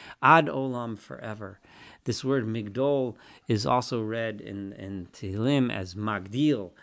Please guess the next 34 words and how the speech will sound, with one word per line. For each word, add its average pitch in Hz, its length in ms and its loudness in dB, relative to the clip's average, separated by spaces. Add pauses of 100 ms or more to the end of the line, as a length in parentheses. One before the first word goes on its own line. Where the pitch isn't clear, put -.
(120)
which 107 200 -10
means 113 360 -6 (300)
he 120 220 -8
makes 117 320 -4
great 147 600 0 (300)
his, 117 560 -2
the, 107 380 -8 (120)
his 101 300 -4
deliverances, 117 920 4 (300)
his 90 160 -12
king. 90 380 -14
So, 104 420 -2 (360)
<coughs> - 340 -18
but 107 160 -8
here 147 260 -2
in, 135 420 -8
it's - 240 -6
read 117 200 6
migdol, 110 640 -2
God 113 200 -10
is 104 120 -12
a 101 60 -10
tower 117 480 2
of 98 120 0
deliverance. 113 680 -4
<coughs> - 60 6 (1160)
This 160 220 6
concludes 139 680 0 (400)
chapter 139 340 4
twenty-two 123 640 -4
in 120 100 -4
this 107 140 -8
beautiful 123 460 -8
song, 139 460 4